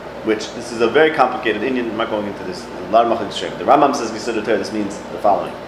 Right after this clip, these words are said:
That when a Navi predicts good, see here, this Hanani ben Azar was saying that bad things are going, the good things are going to happen. And Yirmiyah said,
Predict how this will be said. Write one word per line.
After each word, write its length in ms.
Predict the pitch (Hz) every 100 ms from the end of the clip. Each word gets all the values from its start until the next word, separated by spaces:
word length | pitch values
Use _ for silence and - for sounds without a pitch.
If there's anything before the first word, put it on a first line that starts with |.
| - - - - - - -
That 160 | 127
when 100 | 127
a 60 | 123
Navi 340 | 135 175 131
predicts 400 | 147 143 147 - - - -
good, 380 | 180 156 - - - - - - - - - 247 - - - - - - -
see 160 | - 131
here, 260 | 160 196 143
this 200 | 123 -
Hanani 320 | 131 151 147
ben 140 | 131 120
Azar 320 | 117 101 95
was 120 | 92
saying 280 | 110 98 95
that 260 | 90 -
bad 220 | 131 135 107
things 160 | 90
are 60 | 87
going, 220 | 85 -
the 60 | 110
good 180 | 156
things 140 | 127 101
are 100 | 85
going 160 | 76 85
to 60 |
happen. 200 | 76 76
And 120 | 90
Yirmiyah 240 | 120 113 98
said, 160 | -